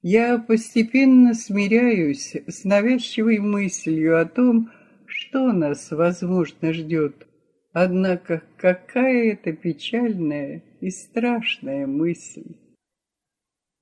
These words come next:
Шестнадцатое марта сорок девятого года.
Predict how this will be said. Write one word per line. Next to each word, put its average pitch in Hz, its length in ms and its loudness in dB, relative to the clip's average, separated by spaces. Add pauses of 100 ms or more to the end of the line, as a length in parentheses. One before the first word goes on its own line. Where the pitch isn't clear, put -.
(920)
Шестнадцатое 214 1000 2
марта 196 680 -2 (160)
сорок 254 420 -2
девятого 185 560 -2
года. 160 640 -8